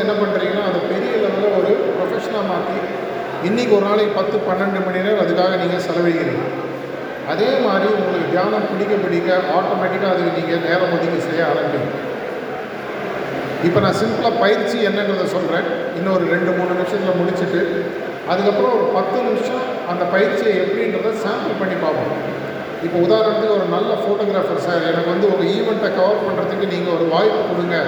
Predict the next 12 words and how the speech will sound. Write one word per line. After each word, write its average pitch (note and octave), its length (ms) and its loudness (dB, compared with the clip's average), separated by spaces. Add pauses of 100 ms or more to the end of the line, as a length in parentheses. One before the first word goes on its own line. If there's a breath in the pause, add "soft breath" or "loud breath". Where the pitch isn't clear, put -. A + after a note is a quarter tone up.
(760)
அப்படின்னு G#3+ 380 0
சொன்னீங்கன்னா, G3+ 340 2 (100)
முதல்ல A3 260 2
அவங்க G#3 240 2
என்ன - 180 -2
கேட்பாங்க? F3+ 320 0 (140)
நீங்க F3 160 -2 (120)
ஏற்கனவே G3+ 320 0 (100)
எடுத்த F3 200 0 (800)
ஃபோட்டோகிராஃபருடைய G3 800 2
ஒரு E3+ 80 0 (140)
ப்ரொஃபைல் G#3+ 320 0